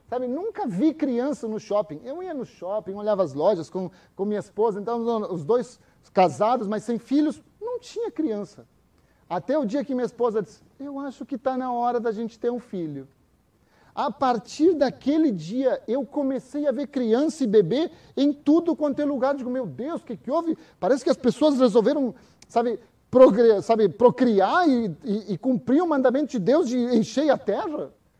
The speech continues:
Disse, "Da onde surgiu tanta criança?" Porque meu cérebro antes não prestava atenção àquilo, embora elas existissem. E vou contar duas situações muito rápidas,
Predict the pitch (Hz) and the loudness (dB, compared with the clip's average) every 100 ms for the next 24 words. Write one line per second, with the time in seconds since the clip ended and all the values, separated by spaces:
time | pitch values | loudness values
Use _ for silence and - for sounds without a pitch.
0 | _ _ _ 285 262 302 508 453 403 269 | _ _ _ -6 -4 -4 -6 -8 -6 -4
1 | 339 330 311 349 311 330 277 285 185 - | -4 -4 -4 -4 -4 -4 -6 -10 -14 -18
2 | _ _ _ _ _ _ 240 233 254 262 | _ _ _ _ _ _ -4 -2 0 0
3 | 302 262 - 233 254 208 190 220 269 233 | 0 -2 0 2 2 0 0 -2 -4 -6
4 | 190 247 247 262 - 262 254 202 185 - | -8 -6 -4 -6 -4 -6 -6 -8 -12 -12
5 | 165 127 - 233 208 240 247 226 220 214 | -14 -14 -8 -4 0 0 -2 -4 -6 -8
6 | 226 - 240 - - _ _ _ _ _ | -12 -14 -16 -16 -20 _ _ _ _ _
7 | _ _ _ _ _ _ _ _ _ _ | _ _ _ _ _ _ _ _ _ _
8 | _ _ _ _ 196 415 349 277 285 277 | _ _ _ _ 0 2 2 4 4 4
9 | 320 - 262 - 240 269 320 302 208 226 | 0 2 2 2 0 0 -2 -2 0 0
10 | 202 170 143 - - | -2 -6 -8 -10 -20